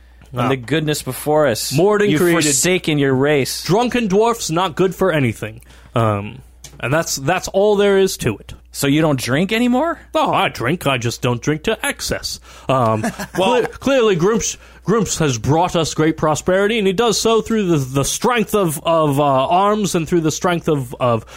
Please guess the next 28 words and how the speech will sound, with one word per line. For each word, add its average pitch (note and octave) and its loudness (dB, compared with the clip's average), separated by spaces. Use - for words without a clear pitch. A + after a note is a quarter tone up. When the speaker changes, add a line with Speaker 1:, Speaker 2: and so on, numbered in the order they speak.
Speaker 2:
internal A3+ 0
peace. - -6
Speaker 1:
Internal G#3+ 2
Speaker 2:
Uh, E3 -8
Speaker 1:
peace, - -2
Grumsh? E3+ -2
Speaker 2:
oh, - -20
indeed, F3 0
that's C#3 -2
what B2+ 0
they A#2+ 2
always A2+ 2
say B2+ 2
at A2 -2
church. F#3 -2
Uh, C3 0
maintain A3+ 0
the E3+ 2
internal F#3+ 0
peace F3+ 0
that F3 0
Grumps D#3+ -2
displays D#3+ 2
at D3 2
all, D3+ 2
at D3 2
all F#3 2
endeavors. C3+ -4